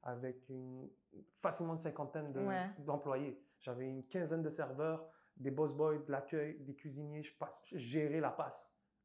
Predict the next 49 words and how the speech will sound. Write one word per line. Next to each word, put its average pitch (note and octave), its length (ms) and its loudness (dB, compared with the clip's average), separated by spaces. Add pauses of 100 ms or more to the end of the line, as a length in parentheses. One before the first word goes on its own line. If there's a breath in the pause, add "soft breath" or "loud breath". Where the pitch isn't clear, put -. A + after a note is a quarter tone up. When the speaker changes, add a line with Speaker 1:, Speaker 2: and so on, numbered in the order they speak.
Speaker 1:
en-, D#3+ 160 -8
entre, C#3+ 300 -6 (220)
donc, C#3 200 -4 (160)
entre D#3 200 0
la A#2+ 80 2
cuisine D3+ 500 -2
et C#3 40 -2
la C#3 100 -2
salle C#3+ 160 -2
à C3+ 60 0
manger. C#3 320 -4 (360 loud breath)
Donc, D3+ 260 0 (1300)
je - 140 8
processe. - 840 4 (280)
Ça D#3 160 4
a D#3 60 6
fait - 360 0
de E3 80 6
moi F#3 180 6
qui F#3 160 -2
je D3 120 0
suis. D#3+ 360 -4 (500)
Speaker 2:
Bah, G3 200 6
ça F#3+ 140 6
Speaker 1:
je, F#3+ 80 4
Speaker 2:
forge. B3+ 420 8 (160)
Speaker 1:
ça - 180 2
Speaker 2:
Ça, - 20 6
Speaker 1:
forge, - 380 4
Speaker 2:
ça F#3 80 -6
Speaker 1:
tu E3+ 100 2
Speaker 2:
forge F3+ 360 8
Speaker 1:
vois. G3 40 2
Speaker 2:
de G#3 60 2
ouf. D#4+ 280 2
Speaker 1:
Donc, F3 200 4
ça D#3+ 200 8
crée G3+ 240 0
une, F#3+ 280 4
une, E3+ 260 0 (180)
euh, E3 60 0 (140)
pas E4+ 120 8
une, D4 100 6 (200)
peut-être D#4+ 180 0
une G#3 80 6
force G3 200 2
de E3+ 80 6
caractère, E3 720 2 (400 soft breath)
mais D#3 480 2